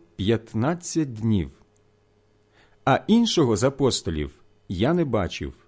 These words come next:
крім Якова, брата Господнього.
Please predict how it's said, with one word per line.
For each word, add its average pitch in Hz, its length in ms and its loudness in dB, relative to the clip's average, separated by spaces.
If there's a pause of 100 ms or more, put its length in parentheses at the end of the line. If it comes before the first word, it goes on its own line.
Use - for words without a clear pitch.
(440)
крім 135 420 2
Якова, 95 680 -4 (380)
брата 156 440 2
Господнього. 76 840 -2